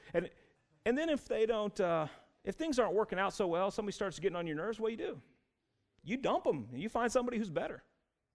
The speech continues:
right? If something better comes along, well, certainly you upgrade. Well, we see it with breakups, right, and dating, and we see it with divorce and marriage.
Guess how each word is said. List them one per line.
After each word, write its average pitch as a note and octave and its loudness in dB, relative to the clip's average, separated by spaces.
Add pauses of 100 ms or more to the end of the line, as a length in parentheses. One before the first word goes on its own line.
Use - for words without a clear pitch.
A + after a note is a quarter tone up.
(380)
right? C#3 -8 (180)
If F3+ 0
something E3+ 2
better C#3 0
comes C#3+ -2
along, C4+ -4 (440)
well, - 0 (380)
certainly A#3 2
you F3+ -2
upgrade. G3 -2 (4000)
Well, D#3+ 4
we G3 6
see A3 2
it A#3+ 2
with C#3 0
breakups, E3+ 4
right, D#3 2
and C3 -8
dating, D3 -4
and G#2+ -10
we A2+ -8
see E3+ -2
it D3 -2
with A#2+ -4
divorce C3 -4
and A#2 -4
marriage. C#3 -8